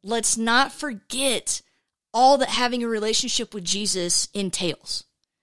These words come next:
'Cause it's, it's, it's more. It's more than, um, "Hey, he, he gets us." It's more than that. Like, this is a, a holy God. Yes, he gets us. We're made in his image,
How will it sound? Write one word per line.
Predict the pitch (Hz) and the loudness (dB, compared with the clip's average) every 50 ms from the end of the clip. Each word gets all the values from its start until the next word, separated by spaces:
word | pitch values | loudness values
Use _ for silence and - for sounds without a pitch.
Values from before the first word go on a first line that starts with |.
| _ _ _ _ - | _ _ _ _ -4
'Cause | - 302 - - | -2 -2 0 2
it's, | - 330 320 - - - - | 2 2 2 2 0 -2 -2
it's, | 320 285 - - - - - - - | -2 -2 0 0 -2 -2 -4 -4 -4
it's | 247 220 - - | -2 -2 0 0
more. | 247 254 262 285 294 269 208 156 - - - _ | 0 2 4 6 6 6 4 2 0 -6 -10 _
It's | - 226 - - | -4 -4 -2 -2
more | 220 226 240 262 285 294 302 311 311 294 | -2 -2 0 2 2 4 4 4 2 0
than, | 226 226 247 240 226 226 226 220 220 - - - - - - - _ - - | 0 0 0 2 2 2 2 0 -2 -8 -14 -20 -20 -20 -20 -20 _ -8 -4
um, | - 208 202 190 185 - | 0 0 2 0 0 -2
"Hey, | - 240 285 262 226 196 175 - - | 0 2 4 4 4 2 0 -4 -8
he, | - - 220 - - | -10 -10 -10 -8 -6
he | - - 269 240 | -4 -2 0 0
gets | 185 190 226 214 - - 165 | 0 2 0 2 2 0 -2
us." | - 208 - - - - | -2 -2 -2 -2 -2 -2
It's | - 254 - - | -2 -2 -2 -2
more | 233 220 226 247 262 320 339 311 | 0 0 2 2 2 2 2 0
than | 277 214 170 147 | 0 -2 -2 -4
that. | - - - - - _ _ _ - | -8 -12 -14 -16 -20 _ _ _ -8
Like, | 226 247 - | -8 -6 -4
this | - 330 349 359 381 | -2 0 0 0 0
is | 320 262 | 0 2
a, | 285 262 226 - - - - - - - | 2 2 2 0 -2 -8 -18 -14 -4 0
a | 254 240 214 | 2 2 2
holy | 175 - - - 269 330 370 349 277 208 180 160 | 2 0 2 6 6 8 8 8 6 2 0 0
God. | - - 254 269 262 190 170 | -2 -2 -2 0 0 0 2
Yes, | 247 330 370 311 - - | 2 2 2 2 2 2
he | - 233 185 | 0 -2 -4
gets | 165 - 269 339 359 - - | -4 -2 0 0 0 0 0
us. | 190 151 147 - - - - - - - - | 0 0 0 -2 -2 -4 -6 -12 -20 -16 -4
We're | - 277 349 320 | 0 0 2 2
made | 247 226 226 269 330 359 339 | 2 2 2 4 4 4 2
in | 277 226 | 0 0
his | 214 226 208 190 | -2 -2 -2 0
image, | 240 294 330 311 233 208 | 0 2 2 0 0 -2